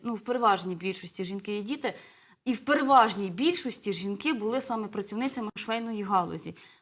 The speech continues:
Це не обов'язково стовідсотково, до прикладу, так, що саме тільки вони працювали, але насправді вони, е, і створювали оту робочу силу, яка працювала на, до прикладу, швейних підприємствах.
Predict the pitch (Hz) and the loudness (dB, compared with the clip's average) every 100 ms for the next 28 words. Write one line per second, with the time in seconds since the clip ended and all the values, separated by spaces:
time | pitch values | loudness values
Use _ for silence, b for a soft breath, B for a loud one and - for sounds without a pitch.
0 | B - 320 330 294 285 277 254 208 - | B 0 6 6 4 0 0 0 0 -2
1 | 214 214 220 - 349 277 214 220 220 208 | -4 -4 -6 0 2 2 0 -2 0 0
2 | 220 254 - 220 214 220 220 208 226 262 | 4 4 2 -2 0 0 -4 -4 -2 0
3 | 320 254 247 220 214 208 214 220 254 277 | 0 -2 -2 2 2 2 0 4 4 4
4 | - 214 - 254 262 220 202 220 240 233 | 2 -2 0 4 4 2 -4 -2 -4 -6
5 | B B 208 - 220 - 254 214 185 190 | B B -6 -2 -2 0 2 4 2 0
6 | 185 196 220 214 208 214 - 311 226 208 | 0 0 0 2 0 0 -2 2 0 0
7 | 220 208 208 226 240 208 208 208 190 190 | -2 -2 0 6 6 6 2 2 2 -2
8 | 196 220 208 208 220 208 208 208 - 233 | -6 -6 -4 -6 -4 -6 -8 -12 -4 -2
9 | 208 170 - | 0 -2 -4